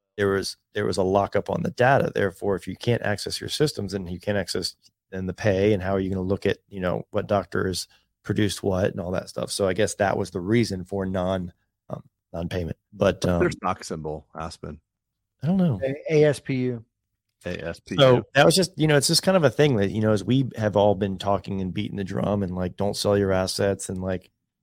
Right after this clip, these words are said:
Speaker 1: you know, and people saying, like, "What's it like to work for a D S O?" Like, sometimes this can happen. Not that this couldn't happen to a
Speaker 2: It
Speaker 1: private
Speaker 2: can happen to all of us.
Speaker 1: Sure. But guess
Speaker 3: Of
Speaker 1: what?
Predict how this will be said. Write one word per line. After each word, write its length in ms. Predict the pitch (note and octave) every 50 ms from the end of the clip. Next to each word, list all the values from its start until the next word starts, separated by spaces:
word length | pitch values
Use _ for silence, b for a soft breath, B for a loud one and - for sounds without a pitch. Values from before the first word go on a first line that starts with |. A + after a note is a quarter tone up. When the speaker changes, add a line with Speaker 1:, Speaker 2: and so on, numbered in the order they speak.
| _ G#2+
Speaker 1:
you 80 | G2
know, 140 | G2 G2 F#2+
and 140 | F#2 F2+ -
people 360 | - - G#2 F#2+ F#2+ G2 F2
saying, 320 | - - G2+ G2+ G2+ F#2+
like, 140 | F#2+ F#2+ F#2 -
"What's 180 | G#2+ G2+ -
it 80 | - -
like 200 | G2+ G2 F2+ -
to 60 | G#2
work 200 | F#2+ F#2+ F2+ -
for 100 | G#2 F#2
a 60 | F2
D 100 | F2+ F#2+
S 220 | F#2 G2 F#2 - G2
O?" 120 | G2+ A2+
Like, 200 | A#2 A2 G#2 -
sometimes 400 | - A2 A2 - B2 A#2+ A2+ A2
this 120 | A#2 A#2
can 120 | - A2 G#2
happen. 360 | A2+ C3 D3 - - F#3+ A2+
Not 200 | B2+ D3 D#3+ -
that 160 | F3 E3 C#3+
this 180 | - C3 A#2+ -
couldn't 320 | - - - A#2 F#2 G2+
happen 320 | F2+ G2 G#2 F#2+ - F#2+ F#2+
to 140 | G2 F#2+
a 80 | - -
Speaker 2:
It 60 | F#2+ -
Speaker 1:
private 400 | - - - F#2 - B2 A#2+ -
Speaker 2:
can 100 | G2+ F#2
happen 200 | E2+ - D#2+ D#2
to 60 | D2+
all 140 | D2+ D#2 D#2+
of 80 | D#2
us. 320 | D2+ D2+ D#2+ - - - - _ _ _ _ _ _ -
Speaker 1:
Sure. 360 | - - G#3 D#3 - - - _ _ _ _ _ _
But 100 | - A2+
guess 160 | C#3 B2 -
Speaker 3:
Of 60 | -
Speaker 1:
what? 140 | C3+ C3 -